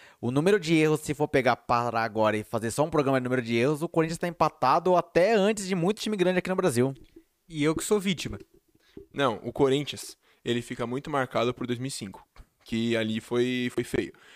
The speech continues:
Speaker 3: Mas desde então, o Corinthians não é muito ajudado. Não é, tipo,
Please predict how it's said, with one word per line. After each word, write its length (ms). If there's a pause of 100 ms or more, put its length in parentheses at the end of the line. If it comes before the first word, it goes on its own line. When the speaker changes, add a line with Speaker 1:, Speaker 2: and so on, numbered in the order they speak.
(140)
Speaker 3:
Mas 220
desde 260
então, 400 (300)
o 80
Corinthians 260
não 80
é 80
muito 260
ajudado. 380 (800)
Não 140
é, 100
tipo, 380